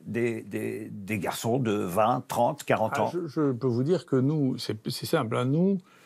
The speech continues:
Speaker 2: nous avons eu, ici à l'I H U, hein, nous avons eu trois personnes de moins de soixante ans qui sont mortes,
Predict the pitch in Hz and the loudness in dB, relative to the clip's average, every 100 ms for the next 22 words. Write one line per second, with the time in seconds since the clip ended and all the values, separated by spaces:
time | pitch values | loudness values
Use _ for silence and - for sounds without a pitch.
0 | - - _ - 170 139 139 123 123 113 | -20 -20 _ -2 4 6 6 4 0 -2
1 | 120 120 123 117 - 143 - 190 175 135 | -2 0 0 -2 -4 -6 -4 0 2 4
2 | 135 113 - - - - 180 - - - | 2 0 -4 -10 -6 -4 -4 -8 -20 -20
3 | _ - 127 117 131 127 117 123 123 156 | _ 0 4 4 4 2 0 0 0 0
4 | 175 180 _ _ - - 151 143 131 - | -2 -4 _ _ -6 0 2 2 -4 -4
5 | 120 - 147 147 143 117 110 123 120 123 | -4 0 0 2 2 0 0 0 0 0
6 | - 120 107 147 180 202 156 139 101 104 | 0 -2 2 2 2 0 -2 -2 2 2
7 | 160 - - - | 2 0 -14 -16